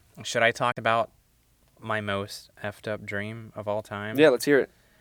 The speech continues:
Speaker 1: So, this was, like, during some, like, the,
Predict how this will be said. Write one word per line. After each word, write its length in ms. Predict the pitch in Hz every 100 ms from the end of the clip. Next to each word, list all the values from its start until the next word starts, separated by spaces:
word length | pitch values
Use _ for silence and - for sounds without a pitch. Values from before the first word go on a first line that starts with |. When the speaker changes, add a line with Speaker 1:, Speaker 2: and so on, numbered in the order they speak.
| _ _ _ _
Speaker 1:
So, 520 | - - 113 104 98 95 _ _ _ _ _ _ _ _ _
this 240 | 113 127 -
was, 140 | 156
like, 260 | 151 127 -
during 380 | 104 98 92
some, 260 | 92 107 92
like, 220 | 90 85
the, 360 | 92 87 85